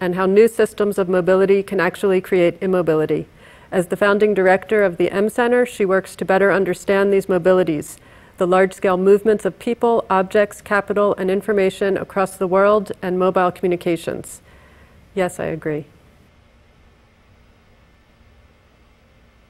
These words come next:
We've always been mobile, so there's a long history of mobility, and it's changing now. So when people say we're more mobile now,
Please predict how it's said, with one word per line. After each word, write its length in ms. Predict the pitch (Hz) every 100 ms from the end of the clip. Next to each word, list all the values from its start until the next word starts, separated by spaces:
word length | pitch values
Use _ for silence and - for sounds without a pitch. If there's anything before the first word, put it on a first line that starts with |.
| _ _ _ _ _ _ _ _
We've 240 | 180 165 -
always 500 | 196 202 190 180 - - - - -
been 240 | 190 185
mobile, 560 | 160 135 135 - 147 - -
so 360 | - 185 165
there's 180 | 165 165
a 60 | 185
long 240 | 180 175
history 580 | 175 202 - 165 151 165 -
of 120 | 165
mobility, 640 | 165 160 151 151 170 240 - - - - - 185
and 140 | 170
it's 220 | 175 - -
changing 520 | - 202 196 190 156
now. 320 | 151 156 135 156
So 360 | - 170 165 165 - - -
when 160 | - 180
people 240 | 226 214
say 320 | 185 202 175 165
we're 380 | 170 156 160 -
more 300 | 180 202 220
mobile 440 | 202 160 160 160 160
now, 440 | 160 156 151 160